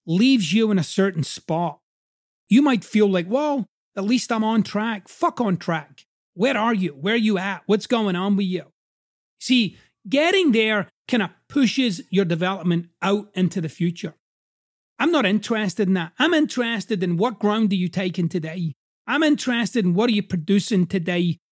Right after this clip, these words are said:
in terms of your growth. Like, what's different today? So I'm more interested in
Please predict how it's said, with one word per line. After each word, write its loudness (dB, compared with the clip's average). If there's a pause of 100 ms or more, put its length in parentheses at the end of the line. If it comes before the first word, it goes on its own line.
in 2
terms 2
of 0
your 0
growth. -4 (360)
Like, 0
what's 0
different -2
today? -2 (960)
So 2
I'm -2
more 2
interested 0
in -2